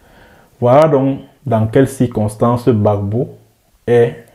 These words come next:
délogé. C'est-à-dire que c'est l'armée française qui a déblayé le chemin dans lequel s'est en-, se sont engouffrés des rebelles qui sont allés jusqu'à la résidence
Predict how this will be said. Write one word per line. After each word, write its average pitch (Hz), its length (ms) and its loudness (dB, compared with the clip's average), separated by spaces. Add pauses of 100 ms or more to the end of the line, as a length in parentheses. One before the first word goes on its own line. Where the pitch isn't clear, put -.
(480)
délogé. 107 880 -2 (1300)
C'est-à-dire 127 260 2
que 151 100 2
c'est 113 380 0 (300)
l'armée 135 320 2
française 139 580 -2
qui - 240 -8
a 131 140 2
déblayé 117 560 0
le 131 100 2
chemin 113 520 -4 (2000)
dans 135 260 2
lequel 131 360 0
s'est 120 340 -2
en-, 107 200 -2
se 120 120 -8
sont 135 320 0
engouffrés 110 640 0
des 107 200 -2
rebelles 110 520 -2 (200)
qui - 80 -18
sont 131 300 0
allés 117 240 0
jusqu'à 123 340 -4
la 110 140 0
résidence 107 1000 -6